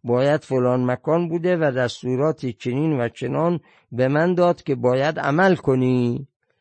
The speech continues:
من با خود گفتم، "بنابراین نمیتوانم دیگر به دیدن این سید بروم." فردا چون وقت کار محولهٔ رئیس قطار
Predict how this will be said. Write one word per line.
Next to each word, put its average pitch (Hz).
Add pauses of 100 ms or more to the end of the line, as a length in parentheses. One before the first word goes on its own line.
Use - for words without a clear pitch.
(360)
من 190
با 196
خود 175
گفتم، 180
"بنابراین 151
نمیتوانم 220
دیگر 170
به 151
دیدن 147
این 147
سید 127
بروم." 110 (2750)
فردا 165
چون 196
وقت 156
کار 131 (720)
محولهٔ 135
رئیس 131
قطار 131